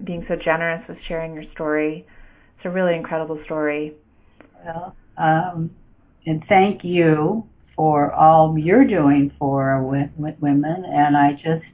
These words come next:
Speaker 2: um, I just, I'm just so blessed that, I'm just so blessed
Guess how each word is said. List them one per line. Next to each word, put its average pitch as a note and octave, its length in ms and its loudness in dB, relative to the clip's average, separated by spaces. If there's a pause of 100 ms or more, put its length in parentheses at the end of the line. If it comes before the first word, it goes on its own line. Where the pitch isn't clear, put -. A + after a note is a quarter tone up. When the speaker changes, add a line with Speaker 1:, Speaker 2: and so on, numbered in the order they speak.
Speaker 2:
um, C#3+ 320 0
I D3+ 200 -2
just, G3 180 -4 (760)
I'm F#3+ 180 6
just C4+ 220 6 (160)
so G3 420 4 (160)
blessed D#3 540 4 (100)
that, - 240 -2
I'm D#3 160 -2
just F#3 280 -10 (200)
so A3+ 260 2
blessed C#3+ 380 2